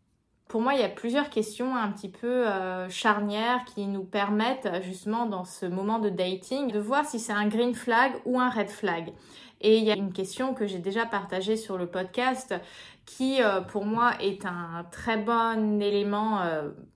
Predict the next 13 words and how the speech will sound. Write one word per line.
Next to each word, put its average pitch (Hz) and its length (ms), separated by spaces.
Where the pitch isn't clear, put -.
discriminant, 190 880
c'est 262 280
de 262 80
poser 226 280
la 208 120
question 208 340
des 214 100
dépistages. 180 960
Euh, 170 240
par 165 240
exemple, 202 320
de 190 80
dire, 202 600